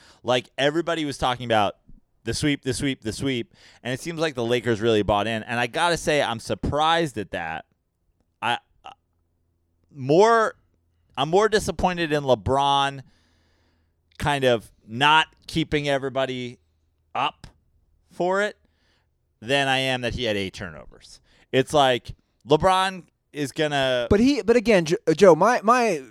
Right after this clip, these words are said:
Speaker 2: you know, I gotta be critical of him. When he had, we watched the game together.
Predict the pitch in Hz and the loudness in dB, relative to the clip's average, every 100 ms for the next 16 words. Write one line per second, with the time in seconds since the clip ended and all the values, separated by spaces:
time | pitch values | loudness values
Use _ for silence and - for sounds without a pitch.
0 | 110 113 - 165 147 113 175 214 170 139 | -20 -20 -10 -2 0 2 4 4 4 2
1 | 180 165 151 127 113 - _ 139 160 196 | 4 4 4 0 -2 -14 _ -6 -4 0
2 | 247 220 175 127 - - - 185 214 180 | 2 4 2 0 -10 -18 -2 4 6 6
3 | - 131 127 113 107 104 95 | 4 -4 -4 -6 -8 -8 -8